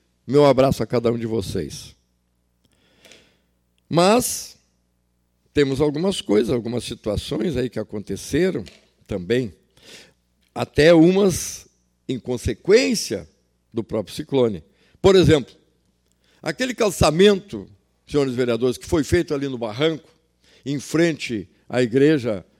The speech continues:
a, a sede da Igreja Católica, e em frente a, também a, ao Salão Paroquial, está completamente coberto de areia. Nós tivemos por lá, está com-, não, não aparece mais calçamento.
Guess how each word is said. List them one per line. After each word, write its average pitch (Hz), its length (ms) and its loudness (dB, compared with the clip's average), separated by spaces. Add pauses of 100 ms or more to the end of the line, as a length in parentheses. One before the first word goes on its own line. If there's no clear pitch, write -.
(180)
a, 104 520 -8
a 110 40 -8
sede 131 280 -4
da 117 120 -4
Igreja 113 260 -8
Católica, 117 680 0
e 117 140 -4
em 113 60 -8
frente 113 360 -4
a, 101 80 -6
também 113 360 -6
a, 95 180 -8 (140)
ao 113 120 -8
Salão 113 280 -6
Paroquial, 117 600 -10 (640)
está 123 320 -6
completamente 131 680 -10
coberto 135 480 -2
de 98 100 -16
areia. 90 280 -18 (840)
Nós 104 180 -16
tivemos 123 360 -10
por 113 180 -12
lá, 117 220 -10
está 147 180 -14
com-, 135 140 -14 (220)
não, 160 180 -4
não 160 160 -4
aparece 180 540 -4
mais 120 160 -12
calçamento. 101 460 -18